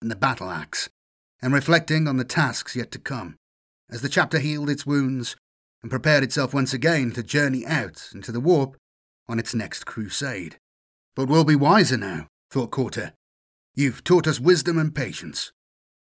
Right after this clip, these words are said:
and that we must not let our strength blind us to the needs of true victory. Next time, we shall be more formidable than ever before. This will be your gift to the chapter, my lord Kalen.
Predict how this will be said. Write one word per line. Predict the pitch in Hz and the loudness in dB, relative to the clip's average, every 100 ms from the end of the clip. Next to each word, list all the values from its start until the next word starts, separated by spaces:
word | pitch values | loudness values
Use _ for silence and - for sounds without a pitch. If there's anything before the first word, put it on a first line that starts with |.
| _ | _
and | 95 92 80 78 | -14 -12 -10 -12
that | 87 135 123 - - - | 0 0 2 -4 -12 -12
we | 104 | -12
must | 101 98 | -8 -2
not | 139 120 - - | 0 0 -2 -14
let | - 87 95 | -12 -12 -12
our | 80 | -12
strength | - - 156 104 80 - - | -8 -4 -2 -4 -8 -12 -4
blind | 151 131 90 | -2 -2 -4
us | 78 - _ _ _ _ | -8 -10 _ _ _ _
to | - | -12
the | 113 110 | -6 0
needs | 147 127 123 117 | 2 2 -2 -6
of | - | -8
true | - - 147 92 - | -4 0 0 -2 -14
victory. | 110 101 120 - 92 78 _ _ _ _ _ _ | -10 -8 -8 -8 -12 -14 _ _ _ _ _ _
Next | - 165 - | 0 0 4
time, | 175 160 160 151 120 | 4 6 4 2 -2
we | 107 123 | -4 -4
shall | 135 120 | -4 -4
be | 110 | -2
more | 110 127 139 | 0 0 -2
formidable | - 151 139 156 147 151 151 | 0 0 2 0 -2 -2 0
than | 143 | 0
ever | 143 151 143 | 0 -2 -2
before. | 135 139 - 113 87 - _ _ _ _ - | -2 -4 -4 -8 -8 -14 _ _ _ _ 4
This | 170 160 - | 4 6 -2
will | 120 | -2
be | 123 | -2
your | 113 110 98 | -2 -4 -4
gift | 123 92 - - _ _ _ | -6 -6 -14 -20 _ _ _
to | - | -16
the | 92 | -12
chapter, | - 135 - 95 80 _ | -4 -4 -4 -10 -14 _
my | 95 92 | -14 -12
lord | 92 95 87 82 78 | -12 -12 -12 -12 -14
Kalen. | - 104 85 76 | -12 -10 -10 -12